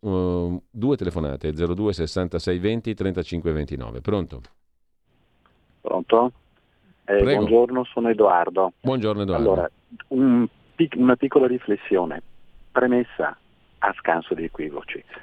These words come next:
Speaker 2: Sono un estimatore del Sud. Allora, cerchiamo di mettere le cose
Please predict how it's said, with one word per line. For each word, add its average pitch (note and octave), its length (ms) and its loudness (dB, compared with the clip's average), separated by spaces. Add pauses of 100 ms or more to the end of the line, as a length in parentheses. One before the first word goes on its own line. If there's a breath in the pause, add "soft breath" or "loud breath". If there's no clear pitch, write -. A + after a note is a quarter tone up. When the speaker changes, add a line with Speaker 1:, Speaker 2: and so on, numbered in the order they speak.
(180 loud breath)
Speaker 2:
Sono B2 260 -2
un B2 100 4
estimatore G2 580 2
del E2 140 0 (140)
Sud. D2+ 280 -8 (800 soft breath)
Allora, G2+ 500 2 (140)
cerchiamo A#2 580 0
di G2+ 340 -2
mettere G2+ 500 0
le F2 160 2
cose F2+ 480 2